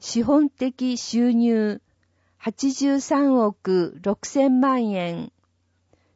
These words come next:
十一億七千六百万円。資本的支出、百三十二億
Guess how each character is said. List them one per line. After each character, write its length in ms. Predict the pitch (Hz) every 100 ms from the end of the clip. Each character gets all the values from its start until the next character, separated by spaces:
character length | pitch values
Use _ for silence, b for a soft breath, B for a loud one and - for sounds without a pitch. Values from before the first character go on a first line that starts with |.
| _
十 320 | - 233 269
一 320 | 254 - 262
億 580 | 269 233 - 190 180 170 _ -
七 300 | 202 254 294
千 360 | - 220 196
六 160 | 175 180
百 400 | - 254 254 254
万 320 | 254 254 247
円。 400 | 202 170 165 - _ _ _ _ _ _ _ _ _ _ _ _ -
資 240 | - 226
本 240 | 247 269
的 440 | 269 262 247 247 247
支 240 | - 214
出、 560 | - - - 220 202 - _ _ _ _ _ _ _ _
百 260 | - 226 -
三 360 | - 285 269
十 240 | 247 226 196
二 240 | 220 262
億 580 | 240 - - 180 170